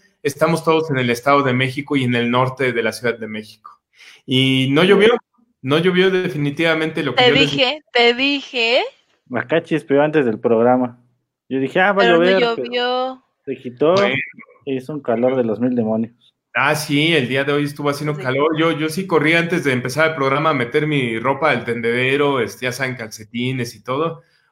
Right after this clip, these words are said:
Speaker 1: porque si no me toca lavar otra vez al ratito. Pero bueno, así es, así es este clima tan traicionero y tan raro de la Ciudad de México. Antes de, de, de que, de que se nos, de que vayamos a, a nuestra participación de nuestra invitada especial,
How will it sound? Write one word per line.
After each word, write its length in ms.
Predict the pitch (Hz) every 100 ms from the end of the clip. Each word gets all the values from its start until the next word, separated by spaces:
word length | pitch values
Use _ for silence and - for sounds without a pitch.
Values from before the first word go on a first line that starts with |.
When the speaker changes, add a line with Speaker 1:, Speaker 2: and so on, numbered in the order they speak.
| -
Speaker 1:
porque 200 | 123 -
si 120 | 139
no 80 | 143
me 120 | 143
toca 380 | 143 147 135 113
lavar 340 | 117 120 127 131
otra 220 | 131 127
vez 180 | 120 127
al 80 |
ratito. 380 | 110 107 113 - _ _ _ -
Pero 200 | 110 107
bueno, 280 | 117 113 - _ - -
así 260 | 135 180 175
es, 500 | 180 - - - _ _ -
así 220 | 131 170
es 100 | 165
este 260 | 170 - 156
clima 560 | 160 165 160 156 151
tan 400 | 160 160 160 165
traicionero 580 | 160 151 143 131 139 151
y 100 | 147
tan 440 | 147 147 151 147 - _ _
raro 500 | 139 143 151 160 165
de 80 | 139
la 100 | 127
Ciudad 220 | 127 143
de 80 | 143
México. 580 | 139 139 - 147 165 - - _ -
Antes 300 | 185 240 175
de, 220 | 147 123
de, 200 | 120 127
de 220 | 123 127
que, 360 | 127 131 120 117
de 120 | 127
que 60 | 123
se 120 | 131
nos, 240 | 131 131 135
de 100 | 127
que 80 | 135
vayamos 360 | 135 151 165
a, 220 | 139 120
a 60 | 123
nuestra 680 | 120 120 120 117 123 - - _
participación 720 | 131 123 123 127 127 151 151
de 100 | 147
nuestra 260 | 127 113 127
invitada 580 | 120 117 131 135 135 -
especial, 720 | 117 - 110 131 131 131 131